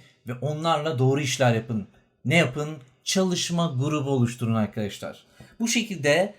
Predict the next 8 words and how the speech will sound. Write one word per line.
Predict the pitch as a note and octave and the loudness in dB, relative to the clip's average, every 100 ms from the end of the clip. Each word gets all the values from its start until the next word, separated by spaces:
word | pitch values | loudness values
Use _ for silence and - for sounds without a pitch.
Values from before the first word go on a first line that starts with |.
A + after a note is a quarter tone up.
| _ | _
bu | E3+ | -6
şekilde | F#3 G3 D#3 D#3 | -4 -4 -4 -6
temas | C#3 D3 F#3 F#3+ | -4 0 0 2
halinde | F3+ D#3 C#3 B2+ A#2+ C3 E3 - _ | 4 2 2 4 4 4 2 -4 _
ne | F#3 | 0
yaparsınız? | F#3 D3+ C3 B2+ F3+ A3+ - _ _ | 2 2 2 2 0 0 -2 _ _
Daha | A2+ G#2+ D#3+ - | -8 4 4 4
kolay | - C3 A2 G#2 | 0 0 0 0